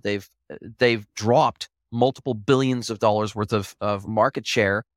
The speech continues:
and also share value. They've lost billions of dollars, uh, over this, uh, Dylan Mulvaney thing. So can brands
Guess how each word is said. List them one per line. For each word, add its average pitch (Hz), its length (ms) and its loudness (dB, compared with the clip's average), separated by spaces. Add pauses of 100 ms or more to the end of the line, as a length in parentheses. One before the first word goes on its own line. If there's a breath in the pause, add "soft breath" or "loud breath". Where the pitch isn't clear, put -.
(200)
and 107 260 0
also 104 520 0 (140)
share 120 280 2
value. 113 420 0 (600)
They've 143 160 4
lost 160 240 0
billions 147 260 -2
of 113 40 -12
dollars, 123 460 0
uh, 73 140 -6
over 117 240 2
this, 107 220 0
uh, 95 80 -6 (120)
Dylan 117 220 2
Mulvaney 110 340 2
thing. 92 220 -4
So 113 420 2
can 170 440 2
brands 117 580 -2